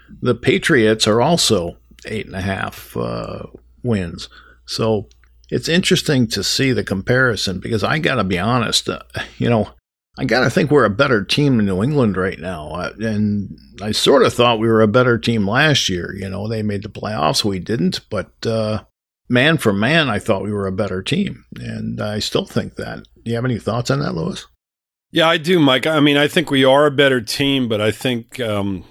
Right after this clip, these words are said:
Speaker 2: our schedule has a lot to do with the, uh, you know, that's the obvious thing. I mean, you know, we can look at the, you know, the possibilities,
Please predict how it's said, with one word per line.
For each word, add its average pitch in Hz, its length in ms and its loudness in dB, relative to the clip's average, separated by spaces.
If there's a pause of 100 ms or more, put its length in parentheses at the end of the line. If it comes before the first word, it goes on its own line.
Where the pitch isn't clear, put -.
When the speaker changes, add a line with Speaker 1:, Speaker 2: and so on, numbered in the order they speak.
(320)
Speaker 2:
our 101 120 -4
schedule 98 800 -2 (300)
has 98 320 -8
a 104 60 -6
lot 98 320 -6
to 92 100 -16
do 92 280 -8
with 92 280 -8
the, 95 260 -12
uh, 98 80 -14
you 113 160 -6
know, 95 100 -4
that's 117 280 -2
the 101 160 0
obvious 104 520 -2
thing. 92 400 -12
I 110 100 -10
mean, 98 200 -6
you 107 80 -4
know, 95 140 -6
we 110 140 -6
can 101 220 -6
look 110 220 -4
at 104 140 -8
the, 110 400 -12
you 147 200 -14
know, 104 120 -10
the 95 100 -14
possibilities, 107 1300 -2